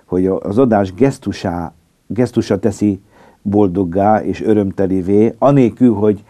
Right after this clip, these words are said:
elvárná, és ez egy kulcsszó, elvárná a köszönetet. Mert amikor, ö, nincs köszönet,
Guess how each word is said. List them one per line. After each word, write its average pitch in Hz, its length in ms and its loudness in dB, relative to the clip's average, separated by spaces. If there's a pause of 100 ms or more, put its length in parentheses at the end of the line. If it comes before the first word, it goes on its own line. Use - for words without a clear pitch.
(220)
elvárná, 92 1040 0
és - 200 -18
ez 87 100 -10
egy 85 120 -10
kulcsszó, 101 680 -8 (640)
elvárná 92 560 -2
a 87 80 -10
köszönetet. 71 760 -10 (720)
Mert 104 220 -2
amikor, 107 500 0 (140)
ö, - 100 -12 (240)
nincs 147 260 -2
köszönet, 110 680 -2